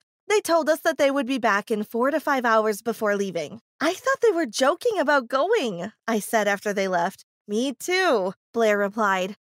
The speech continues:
Then we went off for sunbathing on the beach and waited for Gwen and Maylin to return. But something happened that left us scared and confused. It was getting darker and darker, but Maylin and Gwen hadn't returned.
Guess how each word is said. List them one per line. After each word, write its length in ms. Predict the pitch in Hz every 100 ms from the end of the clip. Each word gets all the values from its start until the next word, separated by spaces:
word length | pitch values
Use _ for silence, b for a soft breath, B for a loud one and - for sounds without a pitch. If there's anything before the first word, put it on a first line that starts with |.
| -
Then 180 | 339 392
we 140 | 427
went 180 | 392 294
off 200 | 254 247
for 100 | 240
sunbathing 640 | 240 220 240 240 240 226
on 80 | 214
the 80 | 190
beach 380 | 196 277 - -
and 180 | 233 214
waited 300 | 214 262 226
for 140 | 226
Gwen 300 | 196 202 208
and 120 | 233
Maylin 360 | 196 185 185 214
to 80 | 208
return. 520 | 190 175 196 190 185 - _
But 220 | - 302 -
something 440 | 392 415 466 403
happened 460 | 285 330 339 247 214
that 140 | -
left 220 | 240 -
us 140 | 226 -
scared 580 | - - 240 254 214
and 200 | 196 208
confused. 800 | 196 214 202 233 240 180 190 - - _
It 140 | 294 311
was 180 | 320 -
getting 280 | 285 240
darker 580 | 196 220 214 285 294 311 _ _
and 220 | 269 226
darker, 520 | - 226 214 208 180 170 _
but 180 | - 277
Maylin 520 | 285 277 254 254 294 339
and 200 | 285 226
Gwen 300 | 233 262 320
hadn't 340 | 277 349 330
returned. 640 | 294 262 - 453 294 190